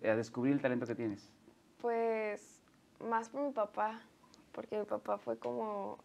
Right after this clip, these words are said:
Speaker 2: el que me inspiró a eso. Entonces,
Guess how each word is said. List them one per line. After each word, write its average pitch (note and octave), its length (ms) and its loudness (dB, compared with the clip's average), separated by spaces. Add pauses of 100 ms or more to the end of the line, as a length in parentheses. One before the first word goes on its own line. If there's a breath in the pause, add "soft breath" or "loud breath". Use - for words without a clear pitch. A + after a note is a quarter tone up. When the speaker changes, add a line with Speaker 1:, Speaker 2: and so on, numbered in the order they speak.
(300)
Speaker 2:
el - 240 -6
que G#3 160 0
me G3+ 80 2
inspiró G3+ 320 2
a G3+ 100 8
eso. A3 220 -2 (800 soft breath)
Entonces, G#3 1400 4